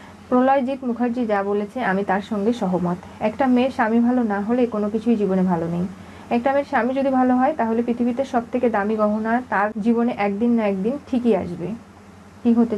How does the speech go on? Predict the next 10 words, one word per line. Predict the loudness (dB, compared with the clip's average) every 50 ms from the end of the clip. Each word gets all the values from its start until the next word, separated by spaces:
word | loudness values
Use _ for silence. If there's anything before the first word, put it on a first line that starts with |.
| -4
চলেছে | -2 -2 -2 -2 -2 -4 -6 -6 -8 -10 -14 -20 -20 -20 -16 -6 -2 0
গীতা | 0 2 2 2 2
এলএলবি | 2 2 2 2 2 0 -2 -2 -2
সিরিয়ালের | -2 0 2 2 2 2 2 0 0 -2 -2
পরবর্তী | 0 0 2 2 0 0 -2 -2 -2 0
টুইস্টে? | 2 2 2 0 -2 -10 -8 -2 -2 -2 -2 -2 -10 -16 -8 0 2 4
গীতার | 4 4 4 2 2 2 2
বাবা | 2 2 0 -2 -2 -4
হাসপাতালে | -6 -6 -4 -4 -2 0 2 2 2 2 0 0
পুলিশকে | 0 2 4 2 2 0 0 -2 0